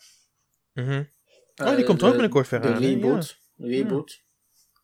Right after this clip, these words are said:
Speaker 2: Wel kleiner is dat, maar goed.
Speaker 1: Hey,
Speaker 2: Ja,
Speaker 1: dat,
Speaker 2: qua,
Speaker 1: dat
Speaker 2: qua,
Speaker 1: telt als
Speaker 2: qua
Speaker 1: mid-tier.
Speaker 2: westerse games weet ik het niet, want, eh, Crystal Dynamics, die dus aan Tomb Raider gewerkt heeft,
Speaker 1: Ja.
Speaker 2: die, eh, werken nu aan, eh,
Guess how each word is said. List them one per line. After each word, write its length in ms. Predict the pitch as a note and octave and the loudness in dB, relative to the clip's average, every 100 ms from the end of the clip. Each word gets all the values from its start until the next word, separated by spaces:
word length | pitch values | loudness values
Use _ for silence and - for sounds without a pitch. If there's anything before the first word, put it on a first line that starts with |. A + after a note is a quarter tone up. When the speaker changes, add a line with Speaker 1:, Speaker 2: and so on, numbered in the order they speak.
| - | -4
Speaker 2:
Wel 220 | A#2 A#2 | -2 0
kleiner 460 | B2+ A#2 A#2 B2 | 0 -2 0 -4
is 140 | A#2+ - | -6 -6
dat, 220 | B2+ B2+ | -6 -6
maar 100 | A#2+ | -10
goed. 400 | - C3+ - - _ _ _ _ _ _ _ _ _ - - - | -8 -8 -10 -20 _ _ _ _ _ _ _ _ _ -20 -20 -6
Speaker 1:
Hey, 120 | D#4 | 0
Speaker 2:
Ja, 120 | C4+ - | 2 2
Speaker 1:
dat, 80 | |
Speaker 2:
qua, 100 | F#3+ | 2
Speaker 1:
dat 100 | D3+ G#3 | 2 2
Speaker 2:
qua, 80 | |
Speaker 1:
telt 160 | D#3+ - | 2 2
als 100 | D#3+ | 0
Speaker 2:
qua 80 | C3 | 2
Speaker 1:
mid-tier. 200 | E3 F3+ A#2+ | 2 4 2
Speaker 2:
westerse 260 | D#3+ E3+ | 0 2
games 160 | D3+ B2 | 2 4
weet 140 | C#3+ | 2
ik 80 | A3 | 0
het 100 | D3 | -2
niet, 160 | B2 A#2+ | -4 -4
want, 420 | C3+ C#3 - - | -6 -8 -14 -14
eh, 340 | E3 C#3+ C#3 C3+ C3 | -4 0 0 -2 -4
Crystal 340 | - E3+ - | -2 -2 0
Dynamics, 600 | C#3+ C3+ D#3 C#3 C3 - - | 0 2 0 -2 -4 -10 -10
die 160 | C3+ | -4
dus 220 | B2 B2 | -2 -2
aan 220 | B2 B2 B2 | -4 -8 -6
Tomb 240 | D3+ E3 | -4 -4
Raider 320 | D#3+ C3 A#2 | -2 -2 -2
gewerkt 400 | A#2+ A2+ A2 G2+ | -6 -6 -8 -8
heeft, 500 | F#2+ G2 D3 - _ | -10 -8 -10 -16 _
Speaker 1:
Ja. 260 | - B2 F2+ - _ _ _ _ | -2 0 0 -6 _ _ _ _
Speaker 2:
die, 460 | C#3+ C3 C3 B2+ A#2+ | -4 -2 0 -2 -4
eh, 640 | B2+ B2 A#2+ A#2 A#2 A2 | -4 -2 -2 -4 -6 -6
werken 340 | A#2+ B2+ B2 C3 | -4 -4 -4 -4
nu 180 | C3+ C3+ | -4 -4
aan, 460 | A#2+ A#2 A2+ A2+ | -4 -6 -8 -14
eh, 760 | - A2 A2 G#2+ G#2+ G#2+ G#2 G2+ | -10 -6 -4 -6 -8 -12 -14 -16